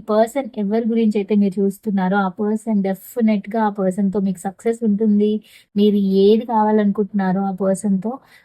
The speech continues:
అది మీకు లైఫ్‌లో జరగబోతుంది. So, ఇప్పటివరకైతే మీరు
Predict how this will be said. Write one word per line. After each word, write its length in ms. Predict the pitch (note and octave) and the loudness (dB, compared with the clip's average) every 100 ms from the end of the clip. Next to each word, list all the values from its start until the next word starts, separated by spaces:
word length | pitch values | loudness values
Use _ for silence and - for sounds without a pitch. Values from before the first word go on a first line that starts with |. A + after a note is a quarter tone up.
| - | -6
అది 220 | G3 G3 | -2 2
మీకు 300 | G3+ G3+ F#3+ G#3 | 2 2 0 0
లైఫ్‌లో 520 | F#3 F#3+ - G#3+ A3+ E4+ - G3+ | 0 -2 -4 -2 -2 -4 -8 -4
జరగబోతుంది. 840 | F#3+ F#3 F#3+ F#3 F3 E3+ E3+ F3 E3 _ _ _ _ | 0 2 0 -2 -4 -6 -6 -6 -8 _ _ _ _
So, 80 | - | 0
ఇప్పటివరకైతే 640 | G3+ G3 A3 A3 A3 G#3 A3+ | 0 0 0 0 0 0 2
మీరు 220 | G#3+ G#3 | 2 2